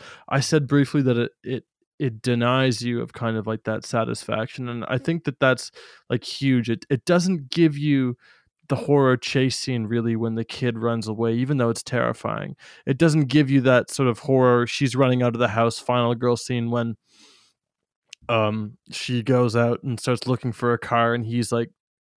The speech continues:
helplessly drying off the foam with a hairdryer. It doesn't give you that sort of final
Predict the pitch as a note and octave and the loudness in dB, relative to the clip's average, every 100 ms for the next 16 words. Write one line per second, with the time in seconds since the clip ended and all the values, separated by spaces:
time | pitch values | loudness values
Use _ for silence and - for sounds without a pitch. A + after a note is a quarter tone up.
0 | _ _ _ _ - B2 A#2+ B2+ - B2 | _ _ _ _ -4 -2 0 -4 -2 -4
1 | A#2+ - _ _ _ _ - B2 B2 A#2+ | -4 -6 _ _ _ _ 0 2 2 2
2 | A#2+ - - B2 A#2 A#2 A#2 G#2+ A#2+ A#2 | -2 -2 -4 -2 -2 -2 -4 0 2 2
3 | A#2 A2+ A2+ A#2 D3 C#3 C#3 B2+ D#3+ C3 | 2 0 0 0 0 2 0 2 2 4
4 | C3+ B2+ B2 - B2 A#2+ - - C#3 C3 | 0 2 0 -2 -4 -6 -8 -6 0 2
5 | C3 B2+ A#2+ | 2 0 -2